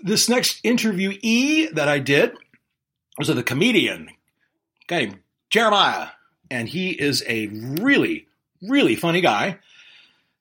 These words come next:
But before I get into him as an intro, I did wanna kinda bring up, 'cause it did get me thinking about comedy, and I like to laugh. And I'm a big comic nerd, and we talked a lot, <laughs> we talked a lot about that, of course, on the show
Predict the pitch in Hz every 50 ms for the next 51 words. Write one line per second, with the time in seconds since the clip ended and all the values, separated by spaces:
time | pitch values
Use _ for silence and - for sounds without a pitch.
0 | _ _ _ _ - - 160 196 202 202 - - 233 240 226 220 220 196 196 170
1 | 196 185 - 185 180 175 151 165 165 165 180 180 - 165 151 151 120 139 143 160
2 | 208 170 185 196 185 180 - - 165 165 156 151 147 151 156 147 147 139 - -
3 | 127 139 135 135 196 190 208 214 170 170 170 165 143 139 135 170 175 165 113 110
4 | 110 120 147 - - _ _ - - - 226 240 226 170 127 117 104 95 104 -
5 | - 127 123 - - 110 143 160 120 127 135 - - 170 190 180 170 _ _ 214
6 | 262 262 226 151 - - - - - - - - - - - _ - 156 143 147
7 | 156 - - 156 160 160 135 202 220 - - 170 175 175 175 170 151 135 135 135
8 | 135 135 135 123 - - - - _ _ 165 165 160 160 175 165 175 - 127 117
9 | - - - 170 - - - 185 - - 117 117 113 120 117 110 104 104 104 -
10 | 117 104 104 101 - - 123 113 113 110 123 104 95 95 - - 156 139 135 131
11 | 120 -